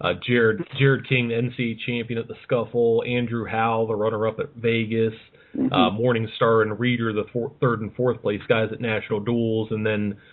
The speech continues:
Speaker 1: two wins over Andy Rendas. Um, you know, in my research, I've not been able to find anything comparable to that. It's ridiculous.
Speaker 2: Yeah.
Speaker 1: But is, is, is it fair that people look back on that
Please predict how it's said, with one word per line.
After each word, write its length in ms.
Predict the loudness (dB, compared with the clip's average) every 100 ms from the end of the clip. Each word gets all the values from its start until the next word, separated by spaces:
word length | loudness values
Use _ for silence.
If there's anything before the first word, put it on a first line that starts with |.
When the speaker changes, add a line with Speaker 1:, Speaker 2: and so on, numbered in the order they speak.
| -20 _
Speaker 1:
two 120 | 4 6
wins 360 | 6 2 2
over 200 | 0 0
Andy 240 | 0 -2 -2
Rendas. 560 | 2 2 2 0 -2 -6 -14 -20 -14 -2
Um, 400 | 0 0 -2 -6
you 100 | -8
know, 80 | -6
in 80 | 0
my 140 | 4
research, 460 | 4 4 0 -2 -2
I've 120 | -4
not 260 | -2 -4 -6 _ _ _
been 100 | -2
able 220 | 0 0
to 60 | 2
find 200 | 0 2
anything 360 | -2 -4 -4 -4
comparable 560 | -2 -2 -2 -4 -4
to 60 | -2
that. 240 | -4 -4 -4
It's 160 | -8 -12 _ _ _
ridiculous. 600 | -8 -4 -4 -4 -2 4
Speaker 2:
Yeah. 340 | 6 8 6 4 0
Speaker 1:
But 120 | 2
is, 140 | 2 2
is, 280 | 4 4 6
is 200 | 4 4
it 100 | 2 0
fair 280 | 4 6 6
that 140 | 4 -4 _ _ -4
people 420 | -2 2 2 2
look 180 | -2 0
back 300 | 0 0 0
on 120 | -2
that 140 | -2